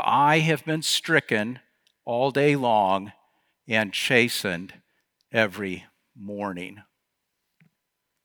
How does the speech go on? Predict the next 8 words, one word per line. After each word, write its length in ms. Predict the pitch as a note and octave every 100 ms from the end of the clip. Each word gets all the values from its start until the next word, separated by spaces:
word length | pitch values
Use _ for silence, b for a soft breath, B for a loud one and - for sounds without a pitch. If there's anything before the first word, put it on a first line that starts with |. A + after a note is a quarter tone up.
| _ _ _ - B B B B -
Asaph 560 | D3 F#3+ - F3 D3+
begins 580 | - C#3 D#3 F3+ F#3 C#3
the 140 | C#3+ C3
psalm 680 | - B2+ B2 A#2 C#3 E3 -
with 200 | D#3 C#3
the 80 | D3+
word 500 | C3+ C3 C3+ C#3 D3+ _ _ _ _
surely. 800 | - - - E3+ E3 B2+ F#2 F#2+